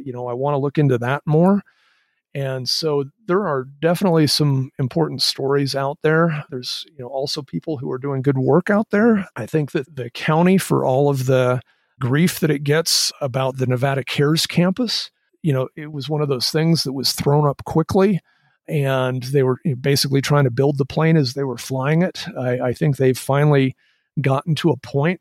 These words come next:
where they are getting things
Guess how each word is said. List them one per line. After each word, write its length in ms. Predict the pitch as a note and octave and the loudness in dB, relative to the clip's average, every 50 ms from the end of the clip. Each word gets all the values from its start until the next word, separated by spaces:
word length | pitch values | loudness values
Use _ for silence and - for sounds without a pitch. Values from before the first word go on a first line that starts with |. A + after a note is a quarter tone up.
| - - | -8 -8
where 340 | D#3+ C3+ C3 B2+ B2+ B2+ A#2+ A#2+ A#2+ A#2+ _ _ _ _ _ - | -4 -2 0 0 0 0 -2 -4 -8 -12 _ _ _ _ _ -12
they 400 | B2+ A2 A#2+ A#2+ B2 B2 B2+ B2 - - | -10 -6 -4 -2 -2 -2 -2 -4 -4 -6
are 540 | - B2 A#2+ B2 B2 A#2+ B2 B2 B2 A#2+ A#2+ - _ _ _ _ _ | -6 -4 -2 -2 0 0 0 0 0 -2 -4 -8 _ _ _ _ _
getting 240 | - D#3 D3+ D#3 D3+ | 2 4 6 6 4
things 500 | - E3 E3 D#3+ D3+ B2+ - - - - | 6 4 4 4 4 4 2 0 0 -4